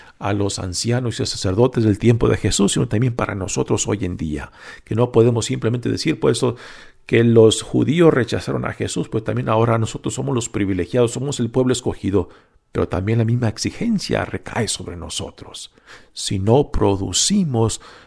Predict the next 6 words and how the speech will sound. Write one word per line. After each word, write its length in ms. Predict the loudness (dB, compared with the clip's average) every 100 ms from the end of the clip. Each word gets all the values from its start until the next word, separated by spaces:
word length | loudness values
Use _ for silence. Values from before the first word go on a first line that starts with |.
| _
los 220 | -6 -4 -4
frutos 580 | 2 6 6 4 -2
del 140 | -2 -4
reino, 500 | 0 0 2 2 0 -2 -18
si 180 | -10 -4
no 340 | 2 2 2